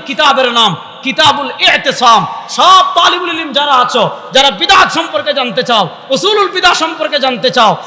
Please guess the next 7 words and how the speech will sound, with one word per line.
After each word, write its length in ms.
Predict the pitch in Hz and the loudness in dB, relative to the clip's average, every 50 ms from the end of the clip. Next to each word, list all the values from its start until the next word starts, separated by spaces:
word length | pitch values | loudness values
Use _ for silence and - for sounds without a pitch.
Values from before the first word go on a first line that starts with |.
| - - - | -16 -12 -2
আর 140 | 196 254 302 | 0 0 2
ইমাম 220 | 302 359 349 339 | 2 2 0 0
শাতিবী 500 | - - - 269 302 320 - 370 370 339 | -2 -2 0 2 2 2 0 -2 -6 -6
রাহিমাহুল্লাহ 680 | 302 294 - 302 294 294 269 269 269 262 254 233 196 139 - - - - - | -4 -4 -6 -6 -4 -4 -4 -4 -2 0 0 0 0 0 -4 -8 -12 -2 -2
আল 120 | 269 311 | 0 0
ইতিসাম 760 | 302 - 302 320 277 - 302 294 - - 311 302 269 220 165 - - - - - - | 0 0 0 0 0 0 -2 -4 -4 0 0 0 0 0 -2 -6 -12 -16 -18 -6 -2
পড়বা। 500 | 320 302 302 294 285 247 208 160 - | 0 0 2 4 4 4 4 2 0